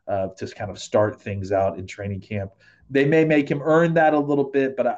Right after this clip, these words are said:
I don't imagine that it will be a, a, a very difficult competition to kind of get him into a situation where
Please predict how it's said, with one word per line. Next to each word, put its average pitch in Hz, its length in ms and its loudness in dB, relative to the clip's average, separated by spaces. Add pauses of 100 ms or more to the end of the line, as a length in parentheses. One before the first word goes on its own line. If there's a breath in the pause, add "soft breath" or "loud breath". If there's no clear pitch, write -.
I 123 80 -2
don't 120 260 -4
imagine 117 480 -4
that 107 180 -6
it 104 120 -10
will 107 100 -14
be 107 380 -12
a, 107 120 -6
a, 107 380 -6
a 110 80 -8
very 107 400 -8
difficult 110 460 -14
competition 107 540 -18
to 98 60 -18
kind 107 200 -16
of 98 120 -20
get 107 200 -8
him 101 160 -12
into 101 200 -16
a 95 40 -18
situation 101 640 -16
where 95 300 -8